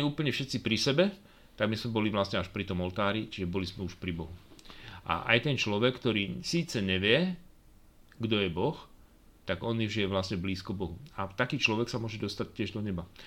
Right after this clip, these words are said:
Bez toho, že by aj vedel, že kto je Boh. OK.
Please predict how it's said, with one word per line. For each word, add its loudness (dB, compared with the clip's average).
Bez 0
toho, 0
že 0
by 2
aj -2
vedel, 0
že -4
kto -4
je 0
Boh. -8
OK. -4